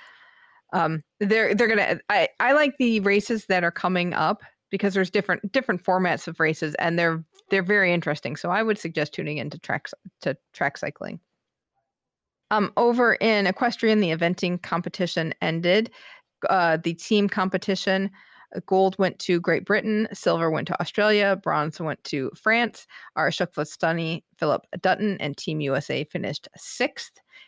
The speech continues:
And then in the individual competition, Germany's, uh, Yulia Krajewski won the gold.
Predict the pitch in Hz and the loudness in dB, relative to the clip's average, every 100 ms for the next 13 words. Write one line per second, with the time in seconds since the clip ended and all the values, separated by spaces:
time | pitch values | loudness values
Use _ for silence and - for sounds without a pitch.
0 | - - 185 180 175 180 180 170 185 180 | -8 -2 0 2 0 0 0 0 0 0
1 | 185 202 202 - 185 185 196 185 190 180 | 0 2 0 0 -4 -2 -2 0 0 0
2 | 180 _ _ _ - 180 185 180 180 180 | -2 _ _ _ 0 2 4 4 2 0
3 | - 175 160 160 185 185 180 170 180 175 | -2 0 2 2 4 4 4 2 0 2
4 | 214 208 - _ - 165 202 240 - 240 | 0 0 -8 _ -4 -2 0 0 -2 -2
5 | 233 226 - _ _ - 202 190 180 208 | 0 0 -4 _ _ 0 2 2 4 4
6 | 226 220 220 | 6 4 0